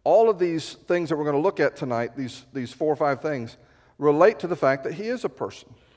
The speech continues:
He is God. Now, Ananias was misrepresenting himself to the people, to the church. What was he doing? Well, he saw that when Barnabas sold that land,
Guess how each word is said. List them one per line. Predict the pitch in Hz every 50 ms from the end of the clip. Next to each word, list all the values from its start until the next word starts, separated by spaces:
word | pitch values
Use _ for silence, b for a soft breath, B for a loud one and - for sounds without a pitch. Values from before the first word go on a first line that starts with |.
| b b b _
He | - 147 151
is | 156 143 123
God. | - 139 135 120 101 87 - - - - _ b b b b b b b -
Now, | - 139 135
Ananias | 180 196 233 262 254 226 185 151 139 139 156 156 -
was | 147 135 123
misrepresenting | 127 160 196 196 - 175 180 170 170 - 147 131 120 180 202 214 190
himself | 160 139 123 - - 139 135 135 135 135 -
to | 135
the | 117 117
people, | - - 185 196 - - 127 113 104 110 - _ _ -
to | - 131
the | 123
church. | 123 - - 185 160 110 - - - - - b b b b b b b b b b
What | - 135 104
was | 139 -
he | 190 185
doing? | 170 190 190 185 156 107 82 80 - - _ _ b b b b b b b -
Well, | 120 120 131 151 185 190 - - 127
he | 123 135 135
saw | - - - 226 240 240 190 147 135 135
that | 131 135 - 127
when | 143 139 135 120
Barnabas | 107 151 180 220 240 226 135 101 101 107 -
sold | - - - 139 131 131 117
that | 127 - -
land, | 117 113 101 95 95 101 104 98